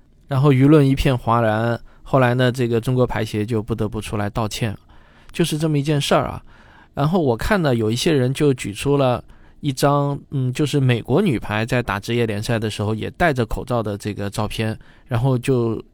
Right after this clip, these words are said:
呃，指责一些人双标啊，说美国女排戴口罩的时候你怎么就不去指责，然后中国女排戴口罩呢，你就拼命的骂啊，这不是典型的双标吗？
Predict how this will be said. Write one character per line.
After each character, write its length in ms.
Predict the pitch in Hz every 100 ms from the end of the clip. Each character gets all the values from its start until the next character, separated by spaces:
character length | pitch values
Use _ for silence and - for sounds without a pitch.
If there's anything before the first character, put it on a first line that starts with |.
| -
呃， 260 | 120 123 117
指 180 | -
责 160 | 117 123
一 80 | 123
些 160 | 127
人 160 | 117 117
双 220 | 127 123
标 200 | 131 131 127
啊， 220 | - 110
说 300 | 110 127 120
美 140 | 113 98
国 120 | 135
女 140 | 131
排 220 | - 101
戴 160 | 104 117
口 120 | 104
罩 160 | 104 117
的 120 | 107
时 80 | 107
候 80 | 107
你 120 | 110
怎 120 | 104
么 80 | 101
就 120 | 107
不 140 | 113
去 160 | 107 117
指 180 | - 95
责， 320 | 98 101 104 - - - - -
然 180 | 117 117
后 260 | 139 127
中 220 | 123 170 170
国 140 | 147
女 120 | 123
排 160 | 104 113
戴 140 | 123
口 160 | 123 110
罩 200 | 110 113
呢， 160 | 110 107
你 120 | 104
就 160 | 110
拼 180 | 107 120
命 180 | 120 110
的 120 | 104
骂 140 | 107 107
啊， 260 | - 113 110
这 100 | 120
不 120 | 117
是 280 | - 113 110
典 180 | 110 95
型 160 | 107 110
的 80 |
双 240 | 110 127 123
标 180 | 135 135
吗？ 160 | 120